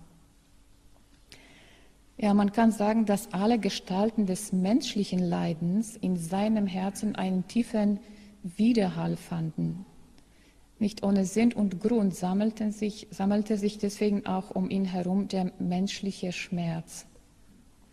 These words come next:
Auch im Tagebuch der heiligen Schwester Faustina ist Jesus nicht anders. Jesus spricht offen über sein Herz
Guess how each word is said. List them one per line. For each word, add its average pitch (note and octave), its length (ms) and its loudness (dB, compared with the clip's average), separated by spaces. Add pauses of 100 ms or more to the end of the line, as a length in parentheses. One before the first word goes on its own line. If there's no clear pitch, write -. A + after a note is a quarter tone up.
(760)
Auch A3+ 200 2
im A#3+ 220 2
Tagebuch A#3 540 -2
der F3+ 180 -2
heiligen F#3 320 0
Schwester F3+ 360 -6
Faustina F3 600 -4
ist - 280 -8
Jesus G#3+ 340 -2
nicht G#3+ 280 -6 (160)
anders. E3 680 -6 (480)
Jesus G3+ 260 -2
spricht - 560 -4
offen F3+ 440 -2
über F3 240 -4
sein F3 220 -4
Herz F3 540 -6